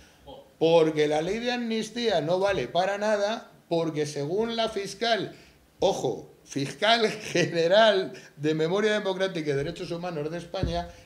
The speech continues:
la ley de memoria democrática está por encima de la ley de amnistía.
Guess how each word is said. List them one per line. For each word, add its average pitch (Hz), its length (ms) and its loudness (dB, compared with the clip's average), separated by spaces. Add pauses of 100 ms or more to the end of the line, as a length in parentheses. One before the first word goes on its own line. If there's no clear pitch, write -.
la 107 140 -8
ley 147 140 -2
de 127 100 -6
memoria 139 300 -6
democrática 175 500 -8
está 147 220 -10
por 143 120 -8
encima 139 360 -10
de 117 60 -8
la 98 80 -12
ley 95 120 -10
de 92 120 -16
amnistía. - 440 -20